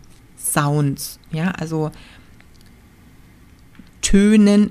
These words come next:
Geräuschen, Musik, das, nee, tue ich jetzt mal alles unter Sound zusammenfassen. Ich weiß nicht, ob es da ein super tolles, ähm, deutsches Wort für, für gibt, aber für mich sind das Sounds. Das sind zum einen,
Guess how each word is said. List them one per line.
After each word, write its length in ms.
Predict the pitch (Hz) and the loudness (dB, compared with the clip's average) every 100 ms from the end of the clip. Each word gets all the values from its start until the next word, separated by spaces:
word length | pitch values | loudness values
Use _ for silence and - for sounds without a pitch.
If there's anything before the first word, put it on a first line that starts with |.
| 180 | 0
Geräuschen, 840 | 175 165 156 175 202 - 196 190 | -2 -2 0 0 0 -2 -2 -2
Musik, 560 | 190 175 170 220 240 - | 0 0 2 2 2 -2
das, 160 | 180 - | -10 -10
nee, 280 | - 185 - | -4 -4 -2
tue 100 | 185 | -6
ich 80 | |
jetzt 160 | 180 180 | -6 -6
mal 120 | 175 | -4
alles 220 | - 196 | -2 -2
unter 240 | - 180 160 | -2 -4 -4
Sound 800 | - 160 147 214 233 233 - - | -4 -2 2 4 4 2 -6 -10
zusammenfassen. 920 | 180 160 151 202 - 220 - 233 226 - - | -8 -8 -4 -4 -4 -6 -2 -2 -2 -10 -16
Ich 180 | - - | -12 -8
weiß 140 | 170 | -4
nicht, 160 | 170 165 | -2 -4
ob 80 | |
es 60 | - | -6
da 100 | - | -6
ein 160 | 160 - - - - - - | -4 -6 -12 -18 -20 -12 -4
super 460 | 180 220 277 226 | 2 4 4 0
tolles, 560 | - 196 202 202 190 - | 0 0 0 -2 -4 -8
ähm, 160 | 190 180 | -2 -2
deutsches 480 | 180 226 - 220 185 | 0 -2 -2 -6 -4
Wort 180 | 190 - | -6 -6
für, 240 | - 185 - | -6 -6 -6
für 200 | - 190 | -6 0
gibt, 300 | 180 190 233 | 0 0 -4
aber 140 | 190 170 | -8 -10
für 120 | - | -2
mich 180 | 180 180 | -2 -2
sind 140 | 170 | -8
das 140 | 160 - | -10 -8
Sounds. 320 | 170 240 247 | -2 -2 -2
Das 160 | 180 | -8
sind 160 | - 180 | -4 -4
zum 160 | 175 160 | -4 -6
einen, 340 | 165 170 185 | -2 0 0